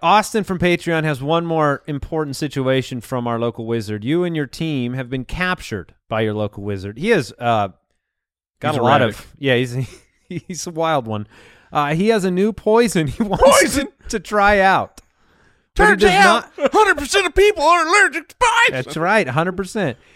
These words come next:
Speaker 1: He has a new poison he wants to try out. He does not know how much poison it will take to, quote, "finish the job."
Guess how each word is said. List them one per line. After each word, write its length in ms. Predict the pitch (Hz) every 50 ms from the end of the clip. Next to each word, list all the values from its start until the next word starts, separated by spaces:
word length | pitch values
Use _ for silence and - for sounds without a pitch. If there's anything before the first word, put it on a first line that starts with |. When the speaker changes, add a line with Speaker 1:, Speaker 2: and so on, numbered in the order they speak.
| _ _ _ _ _ _
Speaker 1:
He 100 | _ 180
has 120 | 170 156
a 40 | 175
new 140 | 180 214 240
poison 380 | 226 - 226 220 208 185 196
he 40 | 196
wants 220 | 190 190 185 175 -
to 80 | 185
try 180 | - - 175 165
out. 120 | 165 160 151
He 60 | 151
does 180 | 143 156 151
not 180 | 160 160 165 170
know 120 | 175 170
how 100 | 156 156
much 220 | 156 151 139 - -
poison 320 | - 147 143 131 135 135
it 20 | 131
will 140 | 123 123
take 260 | - - 151 139 - -
to, 80 | - -
quote, 320 | - - 147 131 127 -
"finish 380 | - - 165 170 165 160 156 -
the 140 | - 151
job." 800 | 127 110 95 101 127 147 151 160 143 127 117 113 113 123 160 160